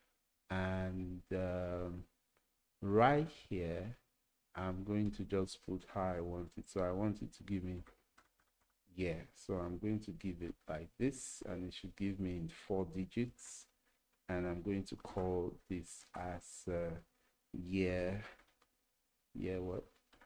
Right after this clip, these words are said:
Year number, underscore number. Okay,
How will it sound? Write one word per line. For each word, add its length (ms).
Year 360
number, 480
underscore 640
number. 440
Okay, 300